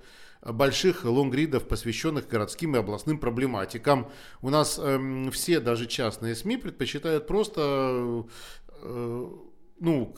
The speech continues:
какой-то рерайт, э, новостей и, э, а, публикаций в, э, кон-, в пабликах ВКонтакте. Все. Больше я не вижу ничего реально интересного. Поэтому противопоставить, например, тому же Агау аик новгородские элиты ничего не могут.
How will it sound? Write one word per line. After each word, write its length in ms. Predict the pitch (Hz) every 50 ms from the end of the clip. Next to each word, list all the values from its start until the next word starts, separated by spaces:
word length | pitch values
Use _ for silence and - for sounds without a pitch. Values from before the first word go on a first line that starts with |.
| -
какой-то 400 | - 147 135 - 170 175 170 156
рерайт, 420 | 143 147 131 143 175 190 190 185 -
э, 260 | 131 120 110 107 107 107
новостей 760 | 113 120 110 110 107 - - - 135 147 165 175 160 143 117
и, 360 | 101 98 107 117 135 143 127
э, 40 | - - - - - -
а, 640 | - 120 120 120 117 117 117 117 120 117 120 123 123
публикаций 680 | - - 135 120 120 123 - - 139 143 - - 120 107
в, 160 | 95 92 95
э, 180 | 98 101 101 101
кон-, 220 | - - 120 113 110
в 80 | - -
пабликах 440 | - - 127 120 117 110 - 92 -
ВКонтакте. 540 | - - 101 98 - 98 92 - - -
Все. 440 | 87 - - 160 143 117 90 - - - - - - - - - - - - - - - - - -
Больше 380 | 113 127 147 143 - - - 107
я 80 | 98 95
не 100 | 117 135
вижу 260 | 143 160 123 90 90
ничего 480 | 85 87 87 - - - 85 78 71 - - - - -
реально 380 | - 117 123 120 110 101 90 92
интересного. 600 | 92 92 - 117 101 87 76 - - 71 67 73 - - - - - - - - - -
Поэтому 360 | - 139 139 - 165 165 165
противопоставить, 880 | - - 151 - - 156 135 - 165 160 - - 190 180 160 143 127 -
например, 360 | 127 110 - 139 143 139 131
тому 280 | - 139 135 135 139 135
же 120 | 117 135
Агау 400 | 135 131 123 139 135 135 131 131
аик 320 | 143 180 220 254 254 254 - - - - - - - -
новгородские 720 | - 120 127 139 127 120 143 147 156 143 147 - - 135 135
элиты 260 | 139 185 202 - 131
ничего 340 | 120 110 101 - 120 127 147
не 80 | 147
могут. 360 | 143 135 127 117 107 104 -